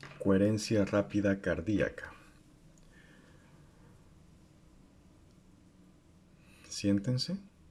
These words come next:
cierren los ojos y comiencen a respirar lentamente. Sientan la respiración. Inhalen.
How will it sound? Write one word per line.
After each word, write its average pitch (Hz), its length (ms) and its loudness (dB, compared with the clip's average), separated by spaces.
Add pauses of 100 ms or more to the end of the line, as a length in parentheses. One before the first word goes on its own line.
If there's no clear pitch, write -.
cierren 80 400 -4
los 82 180 -2
ojos - 520 -6 (2250)
y 120 80 2
comiencen 107 640 0
a 101 80 2
respirar 90 640 -2 (540)
lentamente. 92 680 0 (1300)
Sientan 98 560 2
la 85 80 -4
respiración. 76 760 -6 (1160)
Inhalen. 82 560 -4